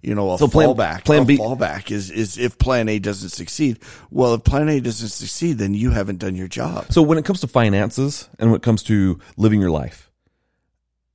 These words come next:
Speaker 2: there comes a point when you do have to take the jump,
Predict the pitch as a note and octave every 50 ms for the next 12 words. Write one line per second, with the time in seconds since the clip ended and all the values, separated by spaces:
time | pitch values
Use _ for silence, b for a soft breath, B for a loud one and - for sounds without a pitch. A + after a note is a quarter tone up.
0 | _ _ _ _ _ _ _ _ _ _ A#2 C3+ B2 - D#3+ F3+ G3 D#3+ C3 -
1 | C3 A2 D#2+ A2+ G#2+ G2 F2+ E2+ G#2+ G#2 G2+ G2 - F2+ E2 - F#2 - - A#2
2 | A2 F#2+ F#2+ D2 D#2 - -